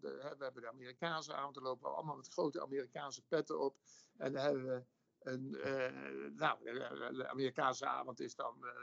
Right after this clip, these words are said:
een grote hamburger en een sperrib en een, eh, hotdog en weet ik veel wat. En, en een brownie toe.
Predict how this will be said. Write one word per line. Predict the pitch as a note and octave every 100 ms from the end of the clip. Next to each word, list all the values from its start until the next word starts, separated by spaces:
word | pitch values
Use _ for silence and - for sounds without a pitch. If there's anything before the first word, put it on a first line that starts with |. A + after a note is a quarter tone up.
| C3 C3
een | B2+
grote | A#2 D3 F3+
hamburger | D3 D3 D#3+ D3 C#3+ C#3+ C3+
en | C3+ C3 B2
een | A#2+
sperrib | - D#3+ D3 C#3 D3 C#3
en | B2 - A#2+
een, | B2 B2 B2+
eh, | B2 B2 B1+ B1+
hotdog | A2 D#3+ C3+ D3 C#3+ C3+
en | C3+ B2+
weet | B2+ D3+
ik | D#3
veel | C#3+
wat. | C3+ C#3 -
En, | C3 A#2 C3 C3
en | B2
een | B2 A#2+
brownie | C#3 D3+ D#3+ D3+
toe. | - D3